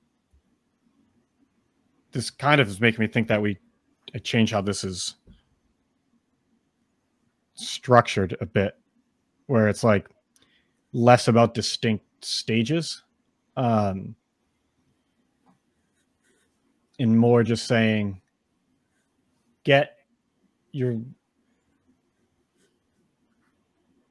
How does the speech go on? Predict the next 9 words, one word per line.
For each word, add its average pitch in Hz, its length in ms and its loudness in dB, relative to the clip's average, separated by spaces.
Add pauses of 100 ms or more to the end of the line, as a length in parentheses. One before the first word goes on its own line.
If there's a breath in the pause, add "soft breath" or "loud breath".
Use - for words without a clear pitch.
(400)
get 139 180 2
it 151 60 -2
so 147 160 -4
that 139 120 0
you 120 160 -2
like 113 360 -2
your 120 100 -2
lineup 110 440 -4
pool, 147 380 -6